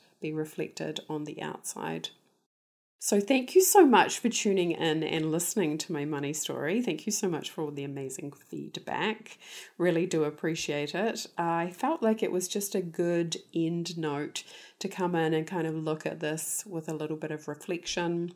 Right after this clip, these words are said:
For myself personally, just noticing how much the shame in my story, especially at the big, you know, my formative years, had an impact on me.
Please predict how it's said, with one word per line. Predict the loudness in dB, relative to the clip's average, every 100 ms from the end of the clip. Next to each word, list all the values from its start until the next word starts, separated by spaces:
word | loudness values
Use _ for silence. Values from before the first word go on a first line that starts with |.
| -6
For | -2
myself | -2 0 2 0 0
personally, | -2 0 -2 0 -2
just | -2 -4 -2
noticing | -2 -2 -4 -4 -4
how | -4 -6
much | -4 -6 -6 -8 -6
the |
shame | -4 -2 -2 -2 0 0 0 -4 -6 -18 -20 -20 0
in | 0 2
my | 2
story, | 2 0 2 4 4
especially | 4 0 -2 -2
at | -2
the | -4
big, | -6 -6 -6
you | -2
know, | -2
my | -2 -2
formative | -4 -4 -4 -2 -2 -4 -6
years, | -4 0 0 -2 -4
had | -6 -4
an | -4
impact | -2 -4 -4 -6 -6 -4
on | -2 0
me. | 0 0 0 -4